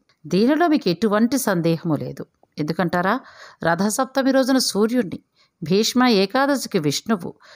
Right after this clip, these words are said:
శ్రీపంచమికి సరస్వతి, మహాశివరాత్రికి ఆ పరమశివుడు,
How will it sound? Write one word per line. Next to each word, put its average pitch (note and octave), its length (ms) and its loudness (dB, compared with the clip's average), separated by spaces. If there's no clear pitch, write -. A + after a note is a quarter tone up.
శ్రీపంచమికి C4 880 0
సరస్వతి, E3 680 -4
మహాశివరాత్రికి G#3 1000 0
ఆ D3+ 100 0
పరమశివుడు, D3 720 -6